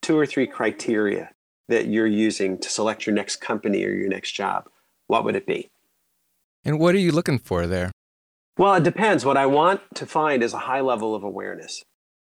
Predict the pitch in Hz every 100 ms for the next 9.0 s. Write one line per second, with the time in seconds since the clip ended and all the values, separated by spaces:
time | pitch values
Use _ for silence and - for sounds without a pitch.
0 | _ 180 196 180 180 123 - 156 190 -
1 | 240 170 127 123 101 104 101 95 82 82
2 | 87 87 131 131 - 175 190 139 104 131
3 | 127 120 117 117 - 101 107 104 104 -
4 | 95 98 98 - - - - 95 - -
5 | 123 120 113 - 156 147 - 127 113 123
6 | 127 104 104 - 104 95 98 - 95 92
7 | - 107 101 92 - 78 71 - _ _
8 | _ _ _ _ _ - 117 113 110 113